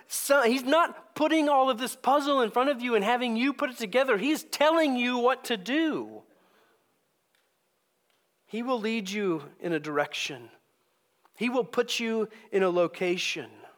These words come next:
And you are called to live how he calls you to live. If you are following him, he will show you. You're not gonna trip and fall outside of God's will. Like, "Whoops, I, I accidentally missed it."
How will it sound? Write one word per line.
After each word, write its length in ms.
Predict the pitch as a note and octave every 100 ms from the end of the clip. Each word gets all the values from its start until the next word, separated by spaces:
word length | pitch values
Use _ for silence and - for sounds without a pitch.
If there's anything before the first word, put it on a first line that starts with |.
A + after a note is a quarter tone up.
| _ _ _ _ _ _ _ _ _ _ _ _ _
And 140 | D#3+ F3
you 100 | F#3+
are 20 |
called 300 | - F#3+ F#3+
to 80 | E3
live 420 | E3 F#3 F#3 F3+
how 300 | F3+ E3 F3
he 120 | D#3+
calls 380 | E3 E3+ D#3+ D3
you 80 | D#3
to 80 | D3
live. 540 | C#3+ C#3 A2+ A#2+ - _ _ _ _ _ _ _
If 140 | G3+ F#3+
you 100 | B3+
are 60 |
following 680 | - A3+ G#3+ A#3 A#3 A#3 A#3
him, 480 | F#3+ G#3 A3+ C4+ C4 - _ _ _ - -
he 540 | - C4 C4+ C#4 C4+ C4 -
will 200 | A#3 A3+
show 460 | - - A3+ A#3
you. 500 | A3+ F#3+ E3 C3+ B2+ - -
You're 120 | C#4+
not 100 | E4+
gonna 160 | E4
trip 380 | - - C4+ C4
and 100 | A3
fall 320 | - G#3+ G#3
outside 340 | E3 D#3 G3 E3
of 120 | C#3+
God's 260 | D#3+ D3+ D#3
will. 240 | E3+ D3
Like, 140 | C#3
"Whoops, 400 | E3 C4+ F#4 -
I, 180 | A3 F3+ - -
I 220 | G#3+ G3+ - -
accidentally 840 | G3+ A#3+ - C4 G3 A#3 A#3 G3
missed 480 | F#3 F#3 F3 - -
it." 300 | A2 -